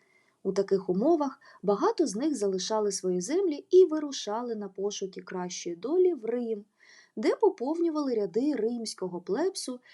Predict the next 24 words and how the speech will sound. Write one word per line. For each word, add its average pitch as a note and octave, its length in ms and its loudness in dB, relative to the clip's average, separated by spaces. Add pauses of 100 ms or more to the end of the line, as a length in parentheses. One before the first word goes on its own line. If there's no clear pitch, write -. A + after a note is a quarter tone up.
(140)
який F#4 300 6
жив F4 220 2
за A#3+ 140 -4
рахунок A3+ 520 -4
пода-, G3 400 -2
подачок F#3+ 540 -6
влади D4 440 -4 (280)
і A4 220 6
нобілітету, D4+ 1120 -4 (500)
також A3+ 360 0
продажу G#3+ 440 -2
свого F#3 360 -4
голосу D#4+ 540 0
під F#3 240 -12
час F#3 320 -8
виборів. E3 500 -10 (880)
Так, D#4+ 380 2 (240)
у F#3 120 -2
Римі D4+ 520 0
почала G3+ 480 -4
формуватися A#3+ 840 -4
нова G3 540 -4
суспільна G#3 800 -6
верства, F3+ 640 -4